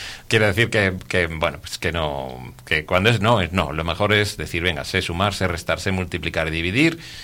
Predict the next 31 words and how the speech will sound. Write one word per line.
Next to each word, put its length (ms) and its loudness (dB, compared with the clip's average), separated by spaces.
eh, 340 -2
cuatro 200 2
cositas 380 -2
más 260 0
y 260 -4
ya 300 2
para", 360 -4
¿eh? 240 -2
<laughs> 540 -4
Es 80 -16
decir, 300 -2
bueno, 220 0
pues, 140 -20
de 100 8
eso, 260 8
de 160 0
eso 120 4
te 80 4
vas 100 6
a 60 6
poder 180 6
librar 240 6
un 80 4
poco 160 0
este, 160 -6
ya 120 0
este 180 -4
curso, 280 -10
¿no? 160 -6
¿Eso 160 -4
estimas? 420 -4